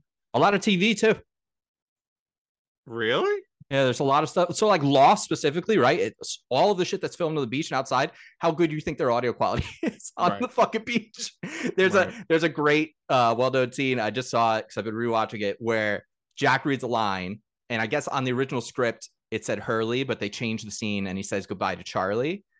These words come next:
Speaker 1: So, like, he's
Speaker 2: Uh-huh.
Speaker 1: talking to Charlie, but when he obviously was doing the dub later, it had the original script and he didn't remember, like,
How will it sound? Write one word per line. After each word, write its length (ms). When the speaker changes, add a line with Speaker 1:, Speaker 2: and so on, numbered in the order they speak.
Speaker 1:
So, 160
like, 160
he's 160
Speaker 2:
Uh-huh. 20
Speaker 1:
talking 140
to 40
Charlie, 500
but 220
when 280
he 340
obviously 380
was 100
doing 220
the 80
dub 320
later, 500
it 60
had 160
the 120
original 340
script 340
and 100
he 100
didn't 140
remember, 300
like, 220